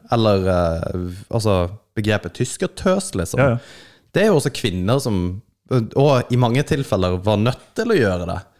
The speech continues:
Speaker 1: for å overleve. Og,
Speaker 2: Ja.
Speaker 1: og det, det er jo ikke, det er jo ikke dermed sagt at, altså, tyske soldater i stort var jo ikke onde folk.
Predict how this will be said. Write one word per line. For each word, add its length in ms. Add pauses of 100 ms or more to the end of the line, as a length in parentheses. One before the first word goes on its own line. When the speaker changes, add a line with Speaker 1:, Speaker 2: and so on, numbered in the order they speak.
(380)
Speaker 1:
for 120
å 120 (100)
overleve. 460 (220)
Og, 100
Speaker 2:
Ja. 100 (640)
Speaker 1:
og 240
det, 140 (100)
det 100
er 60
jo 60
ikke, 260
det 400
er 80
jo 40
ikke 120
dermed 320
sagt 280
at, 200
altså, 240
tyske 400
soldater 800
i 80
stort 440
var 200
jo 80
ikke 220 (320)
onde 440
folk. 600